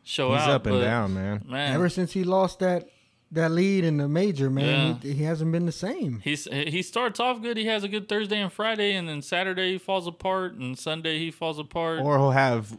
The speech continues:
Speaker 2: a good one day, either Thursday or Friday,
Speaker 1: Yeah.
Speaker 2: and the other is just horrible.
Speaker 3: Just, he lost something, man. Like, a little bit of confidence in his game. That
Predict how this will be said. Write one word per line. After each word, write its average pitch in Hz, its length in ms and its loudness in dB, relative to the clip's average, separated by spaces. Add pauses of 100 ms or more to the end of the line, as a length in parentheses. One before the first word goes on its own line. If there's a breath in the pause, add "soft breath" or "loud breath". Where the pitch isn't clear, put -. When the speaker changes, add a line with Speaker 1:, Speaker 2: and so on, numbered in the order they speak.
(120)
Speaker 2:
a 123 140 -2
good 123 320 2
one 123 280 4
day, 104 200 2
either 101 160 -2
Thursday 110 400 -2
or 110 180 -2
Friday, 110 320 -2
Speaker 1:
Yeah. 165 80 2
Speaker 2:
and 170 140 -2
the 104 100 0
other 107 300 0
is 95 140 -8
just 98 400 -10
horrible. 110 420 -6
Speaker 3:
Just, 123 180 -10
he 131 100 -6
lost 131 360 -6
something, 107 280 -8
man. 117 240 -6
Like, 110 160 -8
a 113 40 -10
little 143 180 -2
bit 147 160 -4
of 127 60 -6
confidence 127 540 -6
in 117 80 -4
his 107 120 -8
game. 113 380 -6
That 101 140 -12